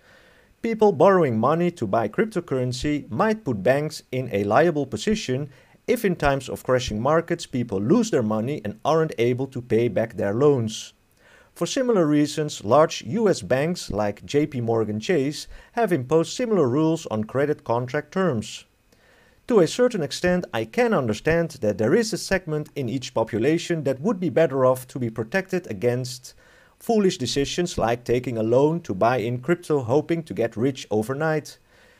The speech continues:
This is something people should never do, and that is what we also always preach in the crypto communities.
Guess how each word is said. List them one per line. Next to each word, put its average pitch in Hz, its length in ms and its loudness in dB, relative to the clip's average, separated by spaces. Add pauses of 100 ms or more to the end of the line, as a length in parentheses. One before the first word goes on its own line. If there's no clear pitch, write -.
(200)
This 220 140 -6
is 220 120 -2
something 214 540 2
people 226 320 -2
should 131 300 -6
never 185 240 2
do, 151 420 2
and 120 180 -2
that 120 140 4
is 117 160 -2
what 120 180 0
we 117 200 -6
also 165 760 0
always 156 640 2
preach - 480 -6
in 160 320 -2
the 127 120 -2
crypto 127 320 -4
communities. 147 840 -2